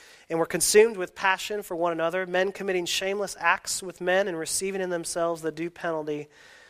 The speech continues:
of their error." And let me say this. This is the longest passage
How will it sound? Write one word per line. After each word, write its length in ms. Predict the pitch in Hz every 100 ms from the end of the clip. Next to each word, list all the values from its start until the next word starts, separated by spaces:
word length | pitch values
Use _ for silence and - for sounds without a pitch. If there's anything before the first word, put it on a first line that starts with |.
| - - -
of 160 | 151
their 100 | 151
error." 380 | 147 147 131 123 _ _ _ _ _ _ _ _ _ _ _ - - _ _ _
And 60 | 170
let 80 | 208
me 80 |
say 200 | 202 185
this. 440 | 160 143 - - - _ _ _ _ _ _ _ _ _ _ _ _ _ _ _ _ _ _ _
This 120 | 208
is 100 | 220
the 120 | 180
longest 560 | 151 143 151 160 160 -
passage 640 | - 147 - 151 139 -